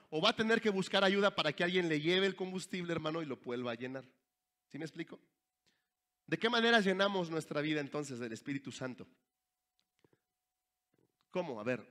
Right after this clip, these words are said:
ve-, venir a la iglesia es una forma. Por eso la invitación de la Biblia, "No dejen de congregarse", porque es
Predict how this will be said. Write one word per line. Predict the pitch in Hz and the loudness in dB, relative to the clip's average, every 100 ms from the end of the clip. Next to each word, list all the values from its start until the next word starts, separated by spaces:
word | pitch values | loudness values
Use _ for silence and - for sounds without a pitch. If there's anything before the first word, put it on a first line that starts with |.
| - | -4
ve-, | 135 | 0
venir | 135 190 | 2 2
a | 240 | 4
la | 190 | 4
iglesia | 180 196 - | 2 0 0
es | 180 | -2
una | 170 160 | -2 -4
forma. | - 143 110 | -4 -8 -8
Por | - 165 | -6 -4
eso | 214 247 - - _ | 0 -2 -4 -16 _
la | 160 | 0
invitación | 170 175 165 196 214 | 0 0 0 0 0
de | 208 | 4
la | 175 | 4
Biblia, | 196 185 139 - - | 4 4 2 -2 -8
"No | 156 185 | -6 2
dejen | 196 196 170 | 2 2 -2
de | 143 | -4
congregarse", | 139 131 127 127 139 139 110 95 _ _ _ _ _ _ _ _ _ _ | -4 -6 -4 -4 -4 -6 -12 -16 _ _ _ _ _ _ _ _ _ _
porque | - 151 185 | -8 -2 0
es | 196 - | 0 -2